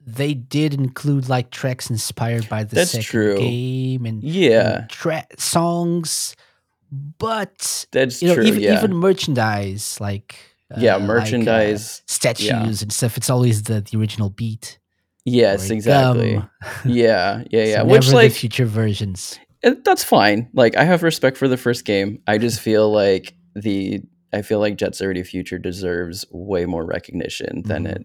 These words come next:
Speaker 2: it has
Speaker 1: mm-hmm.
Speaker 2: received, you know?
Speaker 1: Yeah,
Speaker 2: But
Speaker 1: yeah.
Speaker 2: I do, I did appreciate the, uh, the tracks in, uh,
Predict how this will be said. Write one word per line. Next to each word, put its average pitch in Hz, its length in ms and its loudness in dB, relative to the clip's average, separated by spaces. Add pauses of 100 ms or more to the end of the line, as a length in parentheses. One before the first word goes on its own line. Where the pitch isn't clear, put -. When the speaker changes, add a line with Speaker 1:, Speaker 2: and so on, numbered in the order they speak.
(120)
Speaker 2:
it - 40 -16
has 98 180 -6
Speaker 1:
mm-hmm. 92 60 -14
Speaker 2:
received, - 460 -14 (280)
you - 180 -12
know? - 200 -14
Speaker 1:
Yeah, - 200 -16 (120)
Speaker 2:
But 104 240 -2
Speaker 1:
yeah. - 80 -18
Speaker 2:
I 113 140 4
do, 143 240 4
I 117 40 4
did 135 180 6
appreciate 113 580 0
the, 101 440 -2 (540)
uh, 50 440 0 (380)
the 92 520 -8 (360)
tracks - 540 -2
in, 95 540 -4
uh, 92 160 -6